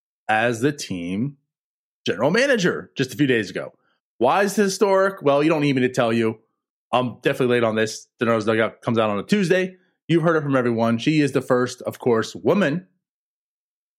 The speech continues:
to hold this title in the ma-, the four major North America sports. But on top of that, too, she's also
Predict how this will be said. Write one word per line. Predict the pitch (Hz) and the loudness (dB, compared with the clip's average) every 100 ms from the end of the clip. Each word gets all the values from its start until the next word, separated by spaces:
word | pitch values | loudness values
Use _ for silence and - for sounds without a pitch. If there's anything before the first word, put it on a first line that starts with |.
| _ _ _ | _ _ _
to | 156 | 0
hold | 143 120 | 0 0
this | 117 | -2
title | - 107 104 135 - _ | 0 0 2 -2 -8 _
in | - 110 | -4 -2
the | 95 | -2
ma-, | 110 107 | -2 -2
the | - | -6
four | - 117 | -2 -2
major | 110 110 107 107 104 - _ _ _ | 0 -2 0 -2 -2 -10 _ _ _
North | 120 120 | 0 0
America | 107 117 113 | 0 -2 -4
sports. | 104 147 208 - - _ _ _ _ _ _ _ _ - | -2 0 0 -4 -14 _ _ _ _ _ _ _ _ -4
But | 139 165 | 0 2
on | 160 | 2
top | 175 | 0
of | 165 | 2
that, | 170 | 0
too, | 165 202 | 0 0
she's | 196 190 | 0 0
also | - 147 147 165 151 160 | 2 2 2 2 2 0